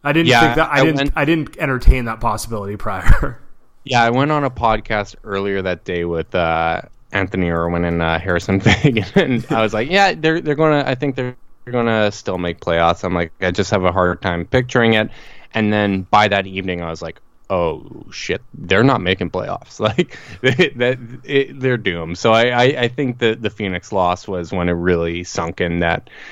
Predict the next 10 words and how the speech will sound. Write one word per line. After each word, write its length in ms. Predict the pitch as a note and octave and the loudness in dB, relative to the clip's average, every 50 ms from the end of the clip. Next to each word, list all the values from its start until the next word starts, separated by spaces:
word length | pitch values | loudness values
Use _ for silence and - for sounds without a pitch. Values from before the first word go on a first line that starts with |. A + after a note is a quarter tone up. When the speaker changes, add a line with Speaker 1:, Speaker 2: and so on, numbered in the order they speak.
| - - - _ - | -20 -20 -20 _ -2
Speaker 2:
the, 180 | - G2 F#2+ F#2 | 0 2 2 2
the 140 | F#2+ F2+ F#2+ | 2 4 6
math 340 | G2 G2 F#2 F2+ E2+ E2+ | 6 6 6 4 0 -2
just 220 | - - F2 - - | -4 -6 -8 -6 -4
wasn't 320 | F#2+ F2 D#2+ F#2 E2+ D#2+ | -4 -2 0 0 -2 -2
in 100 | D#2 D#2 | -2 -2
their 100 | D#2 D#2+ E2 | -4 -4 -6
favor. 420 | - F2 D#2+ D#2+ D#2 E2 E2+ - _ _ - - - - - - - - - - - - - - - - - - - - - | -6 -6 -6 -6 -6 -8 -10 -10 _ _ -20 -20 -20 -20 -20 -20 -20 -20 -20 -20 -20 -20 -20 -20 -20 -20 -20 -20 -20 -18 -14
Speaker 1:
All 60 | A#2+ | -14
right. 240 | G2+ F2+ F#2 F#2+ F2+ | -12 -12 -12 -14 -16